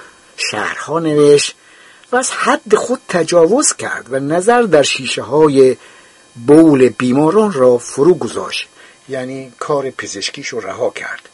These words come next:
«لاجرم خود را رسوا کرد و جهل و نادانی خود آشکار ساخت.» المتکلف الفضولی فی شروحه فی الالهیات و تجاوز قدره فی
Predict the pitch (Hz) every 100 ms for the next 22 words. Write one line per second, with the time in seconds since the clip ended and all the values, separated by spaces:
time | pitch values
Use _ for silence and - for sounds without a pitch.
0 | _ _ _ _ _ 135 160 175 175 214
1 | 233 - 156 151 135 117 120 123 185 262
2 | 302 247 269 277 190 139 135 175 180 196
3 | 180 160 151 156 156 165 160 - 208 -
4 | 113 107 - 92 - - - 85 - -
5 | _ _ _ _ _ _ - 110 104 120
6 | - 143 214 208 180 - 147 127 - 143
7 | 120 196 185 147 170 - _ _ _ _
8 | - - 120 - 131 143 156 147 123 131
9 | 117 - 113 107 113 107 - 131 175 208
10 | 202 - - - - - - - 139 170
11 | 202 180 151 131 120 123 123 123 120 113
12 | 104 - 104 107